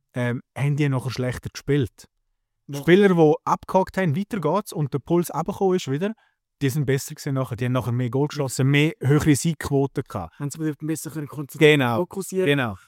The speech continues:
Speaker 2: Ja.
Speaker 1: Abgehakt,
Speaker 2: Ja.
Speaker 1: nächste Chance, oder? Äh, das geht so in das rein, glaub ich.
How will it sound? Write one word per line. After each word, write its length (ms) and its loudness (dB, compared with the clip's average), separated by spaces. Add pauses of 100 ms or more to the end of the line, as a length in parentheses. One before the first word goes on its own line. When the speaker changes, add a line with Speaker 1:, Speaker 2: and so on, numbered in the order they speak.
Speaker 2:
Ja. 220 -8 (240)
Speaker 1:
Abgehakt, 500 -2
Speaker 2:
Ja. 80 -6
Speaker 1:
nächste 300 -6
Chance, 360 -12
oder? 200 -4 (380)
Äh, 360 0
das 200 -8
geht 220 4
so 120 2
in 80 4
das 160 -2
rein, 180 0
glaub 220 -6
ich. 60 -20